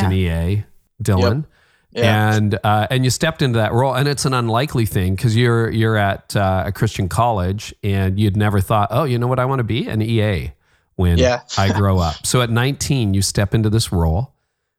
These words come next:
Speaker 1: and pick, pick it up from there. What were you, what were you doing?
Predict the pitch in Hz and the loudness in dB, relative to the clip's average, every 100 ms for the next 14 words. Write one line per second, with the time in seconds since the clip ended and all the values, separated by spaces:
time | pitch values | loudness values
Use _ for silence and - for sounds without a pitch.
0 | - 98 98 98 - 104 - - 110 110 | -6 -2 0 0 0 0 -4 -2 0 2
1 | 110 - 101 95 127 80 92 98 104 101 | 0 0 0 2 0 0 0 0 2 4
2 | 98 95 95 98 101 98 95 131 | 4 4 2 2 2 2 0 -2